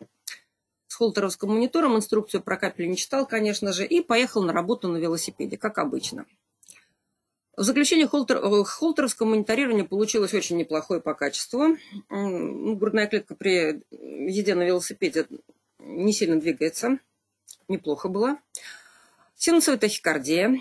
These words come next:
Эпизоды эктопической предсердной тахикардии с Ч С С до сто тридцати шести в минуту. Миграция водителя ритма по предсердии. В инструкции капель в нос, которую я открыла после этого, было по одной капле в каждую ноздрю два раза в сутки.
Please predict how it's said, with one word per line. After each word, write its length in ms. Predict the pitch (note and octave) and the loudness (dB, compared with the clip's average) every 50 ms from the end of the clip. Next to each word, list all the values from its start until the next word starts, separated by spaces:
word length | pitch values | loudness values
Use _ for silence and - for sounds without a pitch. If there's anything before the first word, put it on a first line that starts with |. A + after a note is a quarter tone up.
| A3+ G#3+ - | -2 -4 -4
Эпизоды 440 | A#3 G#3 - B3 A3+ D4+ C4+ A#3+ A#3+ | -4 -2 0 0 0 2 2 2 2
эктопической 580 | G#3+ - G#3+ G#3+ G#3+ C4+ B3 - - - F#3+ | 0 0 -2 -2 -2 -2 -4 -4 -4 -4 -6
предсердной 500 | - - G3 F#3 - - A#3+ G#3+ G3+ F3 | -6 -4 -6 -4 -2 -2 -2 -2 -2 -4
тахикардии 520 | - - - - - F#3 G3 F#3+ G#3 A#3 G#3 | -6 -8 -10 -8 -6 -6 -4 -4 -2 -2 -2
с 60 | - | -2
Ч 180 | - - F#3+ | -2 -2 -2
С 120 | F#3 F#3 - | -2 0 -2
С 100 | G#3+ F3+ | -2 -2
до 120 | D#3+ E3 | -2 -4
сто 200 | E3 - - F#3 | -4 -4 -8 -8
тридцати 400 | F3+ - F3 F3+ - - - F3+ | -6 -6 -8 -8 -8 -8 -8 -6
шести 340 | F3 - G3 F#3+ - - A3 | -4 -4 -4 -4 -4 -2 -2
в 60 | F3+ | 0
минуту. 600 | D#3 D#3+ D3+ D3 C#3+ C#3+ - - A#3 C4+ C#4 C4+ - - - | 2 2 2 2 0 0 0 2 2 2 2 0 -2 -6 -6
Миграция 480 | F#3+ F#3+ G3 G#3+ A#3+ B3 - - G3 | -4 -2 0 0 0 0 0 -2 -2
водителя 340 | F#3 G3 F#3 F3+ - - F#3 | -2 -2 -4 -6 -6 -2 -2
ритма 300 | G3+ B3 B3 - G3+ F3 | 0 0 0 0 -2 -4
по 100 | - E3+ | -4 -8
предсердии. 760 | - - G3 E3+ - - D3+ C#3+ C3 - - - - - - _ _ _ _ - - | -6 -4 -4 -4 -2 -2 -2 -4 -4 -4 -8 -10 -10 -12 -16 _ _ _ _ -16 -8
В 120 | - F#3 A3 | -4 -2 -2
инструкции 400 | A3 - - E4 D#4 - - G#3+ | 0 0 0 0 0 0 -2 -2
капель 360 | G#3 A3+ G#3 - - F3+ G#3+ | -2 -2 -4 -2 -2 0 2
в 40 | C4+ | 4
нос, 320 | E4 F#4+ F4+ - - - _ _ _ _ _ _ - | 4 4 2 0 -4 -8 _ _ _ _ _ _ -6
которую 340 | - G#3+ G#3 - A3 G#3+ G#3 | -6 -2 0 2 4 4 4
я 100 | G3+ G3+ | 4 2
открыла 320 | G3+ - G#3 G3+ G3 G3 | 0 0 0 0 0 0
после 380 | - - G3 - - - C4 D#4+ | 0 -2 -4 -4 0 0 0 0
этого, 260 | D4+ - C4 A#3 A3 | 0 0 2 0 2
было 260 | G3 G3 G3 G3 F#3+ | 2 2 2 2 2
по 120 | - F3+ | 2 0
одной 260 | F3+ E3+ E3 G3+ G3+ G3+ | 0 2 2 0 0 0
капле 280 | - A#3+ - - G#3+ | -2 -2 -2 -2 -4
в 60 | G#3 | -4
каждую 320 | - - F#3 E3+ E3+ E3 F3+ | -4 -6 -6 -4 -4 -2 -2
ноздрю 280 | F3+ F3+ F3+ C4+ D4 A#3+ | -2 -2 -2 -2 -2 -2
два 200 | - E3+ G3+ G#3+ | -2 -2 -2 -2
раза 180 | G3 E3+ E3 | -2 -2 -6
в 60 | C3+ - | -8 -10
сутки. 360 | - - - _ _ - | -10 -12 -14 _ _ -20